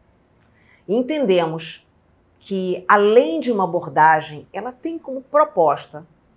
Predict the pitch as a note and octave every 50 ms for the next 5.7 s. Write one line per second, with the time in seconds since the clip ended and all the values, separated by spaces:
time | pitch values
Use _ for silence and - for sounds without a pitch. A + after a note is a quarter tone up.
0 | _ _ _ _ _ _ _ _ _ _ F3+ G#3 G#3+ G3 E3+ D#3 D#3 D3+ D#3 -
1 | - - - _ _ _ _ _ _ _ _ _ _ _ _ A#3 A#3+ A#3 F#3+ F3
2 | F3 F3 D#3+ E3+ D3+ D#3 D#3+ D3 D3+ E3+ D#3+ C3+ C3+ D3+ D3 D#3+ D#3 - _ _
3 | F3 E3+ D#3+ D3+ E3 D#3+ D#3+ D#3 E3 D#3+ - - - - D#3 D3 C3+ - - _
4 | _ _ _ _ _ _ _ _ - F3+ F3 - - A3 G3+ G3 - - G#3+ A3+
5 | A3 G#3+ G#3 - - - - A3 A#3+ C4 B3+ - B3 -